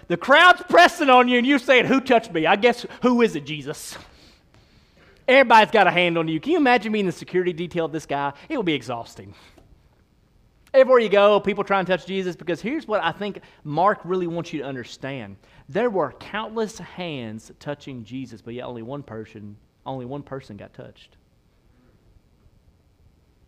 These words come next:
There was countless people grabbing a hold of the Savior, but there was only one person who the Savior grabbed a hold of them.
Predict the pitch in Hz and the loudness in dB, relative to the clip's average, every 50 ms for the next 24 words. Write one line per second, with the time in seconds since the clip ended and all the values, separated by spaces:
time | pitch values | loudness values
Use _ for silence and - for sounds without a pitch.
0 | _ _ _ 175 185 175 - - 208 269 302 311 294 262 - - - 269 277 202 | _ _ _ 0 0 0 -2 0 0 2 2 2 0 -4 -4 -2 -2 -2 -2 -2
1 | - 160 143 131 165 185 214 220 202 190 180 180 202 208 196 156 147 - - 202 | -2 -6 -4 -2 0 2 2 2 2 2 2 4 4 2 0 -2 -6 -8 -6 -4
2 | 202 208 190 147 127 117 110 131 147 151 131 120 147 180 185 156 131 143 151 147 | -2 -2 -2 -4 -6 -10 -10 -10 -10 -10 -8 -8 -8 -8 -8 -8 -8 -8 -10 -10
3 | 127 - 123 113 - 120 107 107 113 104 101 - 131 135 120 117 101 117 113 110 | -10 -12 -14 -14 -14 -16 -16 -16 -16 -16 -14 -12 -12 -12 -12 -12 -14 -14 -14 -14
4 | 107 104 104 101 92 90 104 117 107 90 | -14 -16 -16 -18 -16 -16 -16 -16 -16 -18